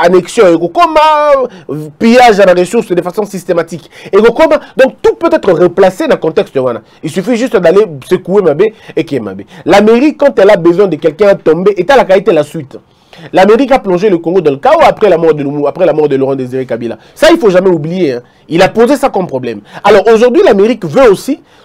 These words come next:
tourner la page de Kabila, mais de façon brutale maintenant. De façon brutale. Je dois vous dire, le processus, il y a, il y a, il y a, euh, comment on appelle ça, dissolution de l'Assemblée nationale, c'était une carte occidentale.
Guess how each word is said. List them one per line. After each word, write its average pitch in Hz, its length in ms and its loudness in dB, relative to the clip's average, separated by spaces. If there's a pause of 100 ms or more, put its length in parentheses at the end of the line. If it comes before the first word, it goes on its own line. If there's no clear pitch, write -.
(100)
tourner 240 260 2
la 254 140 2
page 180 180 0
de 165 80 -6
Kabila, 226 400 0
mais 202 80 0
de 214 80 2
façon 233 260 -6
brutale 220 480 0
maintenant. 110 360 -10 (840)
De 196 80 2
façon 262 280 0
brutale. 156 440 -2
Je 147 140 -4
dois 320 100 2
vous 226 140 -4
dire, 262 260 0 (240)
le 196 220 2
processus, 226 680 -2
il 214 60 -4
y 196 40 2
a, 185 140 4
il 170 80 -6
y 180 60 2
a, 170 200 2 (200)
il 147 80 -10
y 165 60 4
a, 156 280 4 (320)
euh, 160 140 2
comment 175 160 0
on 190 40 2
appelle 175 180 0
ça, 143 200 -4 (160)
dissolution 196 600 0
de 262 60 4
l'Assemblée 185 340 0
nationale, 151 380 -6
c'était 254 200 -10
une 262 200 -8
carte 247 200 -6
occidentale. 117 500 -10